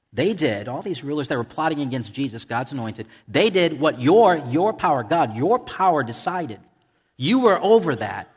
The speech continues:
What are they talking about? They're talking about the greatest, most tragic incident in human history. They're talking about the cross.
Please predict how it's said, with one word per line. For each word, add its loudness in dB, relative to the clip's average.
What -4
are -10
they -2
talking -10
about? -20
They're -18
talking -10
about -6
the -12
greatest, -6
most -4
tragic -8
incident -8
in -10
human -10
history. -14
They're -16
talking -10
about -6
the -12
cross. -14